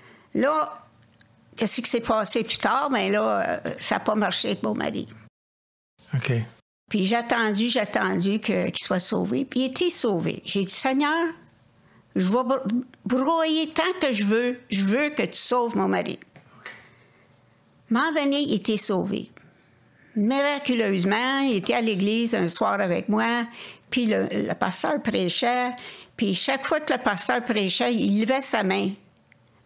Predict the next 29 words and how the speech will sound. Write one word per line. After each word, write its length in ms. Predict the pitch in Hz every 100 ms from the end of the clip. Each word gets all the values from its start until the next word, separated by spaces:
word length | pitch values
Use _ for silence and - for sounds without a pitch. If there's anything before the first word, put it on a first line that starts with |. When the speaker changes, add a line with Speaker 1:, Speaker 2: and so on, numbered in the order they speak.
| -
Speaker 1:
Quand 140 | 269 294
il 100 | 254
levait 180 | 214 247
sa 200 | - 202
main, 300 | 202 247 311 - - - - -
mon 120 | 202
mari 320 | 208 196 226
me 140 | 220
dit 380 | 180 180 233 269
que 360 | - 202 202 269 330 240 - - - _ _ 202
le 260 | 170 220 220
feu, 360 | - - 311 262
il 60 | 214
y 40 |
avait 240 | 214 233
un 40 | 220
feu 380 | - 320 311 202
autour 340 | 180 233 220
de 120 | 208
lui. 400 | 190 190 190 190 - _ _ - - -
Puis 100 | 220
chaque 260 | - 262
fois 120 | 339
qu'il 160 | 339 269
bougeait, 300 | 226 226 285
il 60 | 254
voyait 260 | 220 254
le 140 | 269 226
feu. 400 | - 240 240